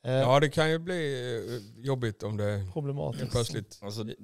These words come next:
Speaker 2: I O T-enheter, pacemaker, insulinpumpar.
Speaker 1: <laughs>
Speaker 2: Eh, det
Speaker 1: Ja.
Speaker 2: kan ju hända jobbiga saker, liksom.
Speaker 3: Problematiken är ju att, eh,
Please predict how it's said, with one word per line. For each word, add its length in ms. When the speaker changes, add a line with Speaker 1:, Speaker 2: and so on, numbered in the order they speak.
Speaker 2:
I 180
O 80
T-enheter, 500
pacemaker, 800
insulinpumpar. 1080
Speaker 1:
<laughs> 180
Speaker 2:
Eh, 60
det 100
Speaker 1:
Ja. 320
Speaker 2:
kan 180
ju 60
hända 240
jobbiga 280
saker, 300
liksom. 280
Speaker 3:
Problematiken 800
är 80
ju 160
att, 220
eh, 220